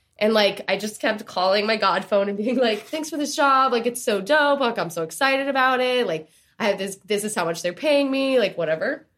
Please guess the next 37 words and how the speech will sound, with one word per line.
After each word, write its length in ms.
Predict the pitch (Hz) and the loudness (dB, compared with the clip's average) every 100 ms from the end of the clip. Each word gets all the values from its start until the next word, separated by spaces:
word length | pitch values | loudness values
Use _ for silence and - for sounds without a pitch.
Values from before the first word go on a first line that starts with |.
| _ _ _ _ _ _ - | _ _ _ _ _ _ -6
And, 560 | 214 214 208 196 190 185 - - _ _ _ _ _ _ _ _ _ _ | 0 2 4 2 0 -6 -12 -20 _ _ _ _ _ _ _ _ _ _
um, 480 | 208 202 185 175 165 | -2 2 2 0 -2
but 140 | 208 233 | -2 2
I 80 | |
was 100 | 226 | 0
still 180 | - 311 | -2 -6
kind 200 | 320 466 | -2 -2
of 60 | 202 | 0
unsure 360 | 226 240 190 | -2 -2 -2
about, 180 | 202 196 | 0 0
like, 140 | 185 185 | 0 -2
inspired 480 | 196 - 180 175 | -6 -2 0 0
action. 480 | 160 160 - 202 202 | -2 -6 -6 -2 0
Like, 240 | 185 170 - _ _ - | -2 -4 -10 _ _ 0
you 80 | 220 | 2
know, 60 | |
I 40 | 180 | 2
had 80 | |
applied 300 | 185 254 226 | 0 0 0
for 80 | 220 | 0
the 80 | 170 | -4
job, 180 | 160 160 | -2 -2
obviously, 320 | 160 170 180 | -4 -6 -6
so 100 | 175 | -2
I 40 | 165 | -2
had 80 | |
taken 220 | 165 180 185 | -4 -10 -8
some 120 | 175 | -8
inspired 320 | 160 156 160 | -4 -2 -2
action 260 | 160 - 160 | -2 -4 -4
in 60 | |
that 160 | 147 151 | -2 -2
way, 100 | 185 | -2
but 100 | 175 | -2
I 60 | |
was, 140 | 165 170 | -4 -6
like, 140 | 180 | -12